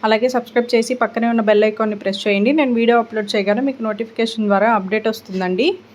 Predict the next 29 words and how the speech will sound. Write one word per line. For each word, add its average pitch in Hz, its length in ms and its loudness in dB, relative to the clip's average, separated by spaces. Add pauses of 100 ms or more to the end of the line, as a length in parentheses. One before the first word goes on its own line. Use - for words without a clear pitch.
(600)
ఇవాళ 240 240 4
మనము 240 380 4
మసాలా 269 400 4
వడ 247 160 2
పులుసు 233 420 -2
చేసుకుంటున్నామండి. 208 760 0
దానికోసం 226 580 0
ఆరు 214 180 4
మసాలా 208 360 0
వడలు 208 240 2
తీసుకున్నాను. 202 600 -2
ఒక 302 220 0
మూడు 214 280 0
టమోటాలు, 208 580 0
ఒక 214 180 -4
ఆనియన్ 208 540 0
కట్ 196 220 -2
చేసి 220 180 -6
పక్కన 208 220 -4
పెట్టుకున్నామండి. 196 720 -4 (500)
ఒక 247 120 4
పెద్ద 247 260 4
నిమ్మకాయ 247 400 2
సైజ్ 240 240 0
అంత 220 180 -4
చింతపండు 220 560 -2
నానబెట్టి 220 520 0
పక్కన 202 300 -4
పెట్టాను. 196 520 -2